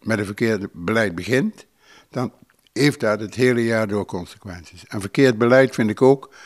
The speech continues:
en dan kun je wel altijd naar de trainer kijken, maar belangrijk is natuurlijk ook, heb je, heb je de juiste type spelers, niet alleen op technisch, tactisch gebied, maar vooral ook op mentaal gebied, zodanig dat je in staat moet zijn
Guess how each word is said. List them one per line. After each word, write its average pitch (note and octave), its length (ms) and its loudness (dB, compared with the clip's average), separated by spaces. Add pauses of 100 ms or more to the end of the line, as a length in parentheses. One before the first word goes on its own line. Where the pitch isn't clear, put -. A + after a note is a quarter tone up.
(440)
en - 80 -14
dan G#2 100 -10
kun B2 140 0
je A#2 200 0
wel A2 160 0
altijd A2+ 340 0
naar G#2 120 -4
de F#2+ 100 -6
trainer C3+ 360 -4
kijken, F#2+ 400 -6
maar G#2 140 -2
belangrijk A#2+ 480 2
is A2+ 140 -2
natuurlijk G2+ 500 -2
ook, G#2+ 180 0
heb A#2+ 200 2
je, A2 220 2 (360)
heb A#2+ 220 0
je A2+ 420 0
de G2 440 2
juiste A2 600 2
type - 260 0
spelers, F2+ 560 -4
niet B2 320 0
alleen G2 440 -2 (360)
op F2+ 200 -12
technisch, C#3 600 0 (120)
tactisch C#3 420 0
gebied, A2+ 440 -2 (180)
maar G#2+ 180 -2
vooral A2 340 -2
ook A#2 180 -2
op G2 140 -4
mentaal B2+ 480 2
gebied, A#2+ 440 -4 (160)
zodanig A#2 760 2 (480)
dat A2 260 -4
je G#2+ 80 -6
in F#2 200 -10
staat B2+ 360 0
moet A2 220 -4
zijn G#2+ 340 -4